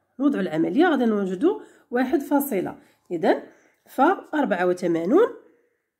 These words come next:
أكبر من واحد. لماذا؟ لأن، آه، المقسوم عليه أكبر من، آه، عفوًا، أصغر من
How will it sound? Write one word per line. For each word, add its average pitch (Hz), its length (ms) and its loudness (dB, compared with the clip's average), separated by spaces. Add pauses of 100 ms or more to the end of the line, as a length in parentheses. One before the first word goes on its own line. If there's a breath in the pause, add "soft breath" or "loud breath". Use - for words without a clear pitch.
(280)
أكبر 311 400 2
من 302 180 6 (240)
واحد. 185 400 -4
لماذا؟ 151 500 -2 (520 soft breath)
لأن، 240 280 4 (800 soft breath)
آه، 180 320 -4
المقسوم 311 1120 2 (760)
عليه 220 540 0
أكبر 226 360 -2
من، 240 180 2 (500 soft breath)
آه، - 140 -10
عفوًا، 285 320 0
أصغر 220 260 -2
من 311 140 4